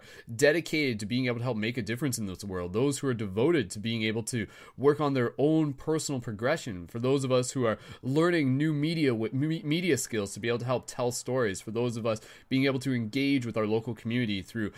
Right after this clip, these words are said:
acts of kindness such as free hugs, conscious sign holding, flash mob meditations, anything,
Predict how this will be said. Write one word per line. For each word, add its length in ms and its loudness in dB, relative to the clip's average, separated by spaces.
acts 260 0
of 120 -8
kindness 460 0
such 220 -4
as 160 -8
free 320 0
hugs, 600 2
conscious 400 0
sign 280 0
holding, 420 2
flash 400 0
mob 220 2
meditations, 640 0
anything, 600 2